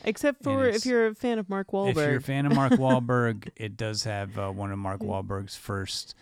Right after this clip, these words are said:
Speaker 1: We got
Speaker 2: uh,
Speaker 1: Gregory Hines, um, Stacey Dash,
Speaker 2: Yeah, I
Speaker 1: who,
Speaker 2: mean,
Speaker 1: yeah,
Speaker 2: and don't
Speaker 1: they're
Speaker 2: get me, yeah, there's, you know, it, and it, it has a very nineties feel to it.
Speaker 1: Yeah.
Speaker 2: It, it feels very dated.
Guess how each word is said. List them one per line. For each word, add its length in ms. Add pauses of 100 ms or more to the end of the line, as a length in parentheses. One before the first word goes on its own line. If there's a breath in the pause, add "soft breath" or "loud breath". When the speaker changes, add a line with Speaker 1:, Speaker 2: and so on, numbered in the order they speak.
(120 soft breath)
Speaker 1:
We 100
got 200
Speaker 2:
uh, 60
Speaker 1:
Gregory 480
Hines, 680
um, 320
Stacey 460
Dash, 800
Speaker 2:
Yeah, 220
I 20
Speaker 1:
who, 120
Speaker 2:
mean, 400
Speaker 1:
yeah, 200
Speaker 2:
and 80
don't 140
Speaker 1:
they're 80
Speaker 2:
get 60
me, 200
yeah, 140
there's, 360
you 180
know, 200
it, 280 (400 loud breath)
and 200
it, 180
it 140
has 240
a 40
very 300
nineties 540
feel 300
to 200
it. 80
Speaker 1:
Yeah. 120
Speaker 2:
It, 160
it 180
feels 260
very 300
dated. 580